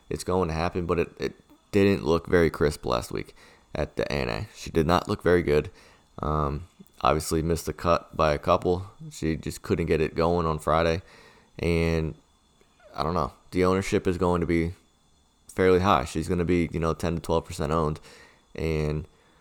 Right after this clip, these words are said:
it's just, it scares me because of the way that she's been trending. I think she's gonna be too high owned for me.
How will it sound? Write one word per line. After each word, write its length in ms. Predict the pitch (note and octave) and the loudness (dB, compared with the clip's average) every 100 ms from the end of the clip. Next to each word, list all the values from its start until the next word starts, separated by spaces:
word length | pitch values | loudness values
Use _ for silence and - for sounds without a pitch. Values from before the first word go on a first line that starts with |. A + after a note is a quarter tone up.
| _ _ - | _ _ -12
it's 200 | - - | -10 -8
just, 340 | - D#2+ - - | -2 -2 -2 -6
it 160 | F2 | -6
scares 460 | - - G2+ G#2 F#2+ | -6 0 4 6 4
me 100 | F#2 | 2
because 540 | F2 - F2+ F2 E2+ | 0 0 2 2 -2
of 240 | - E2+ F#2+ | -6 -6 0
the 100 | F2+ | 4
way 240 | F2+ F2 | 4 4
that 340 | E2+ F2 - | 4 0 -2
she's 240 | - F2+ E2 | -6 -4 -4
been 180 | E2+ D#2 | -4 -4
trending. 480 | E2 D#2+ C#2+ C2+ - - - _ _ _ _ E2+ | -4 -2 -2 -6 -10 -20 -20 _ _ _ _ -8
I 40 | |
think 200 | - F2+ | -4 -4
she's 160 | F#2 E2 | -2 -2
gonna 140 | E2+ | 0
be 80 | E2 | -2
too 180 | E2+ E2 | 0 -2
high 160 | D2 | -2
owned 160 | C2 C2+ | -4 -6
for 120 | B1+ | -6
me. 160 | A1+ | -8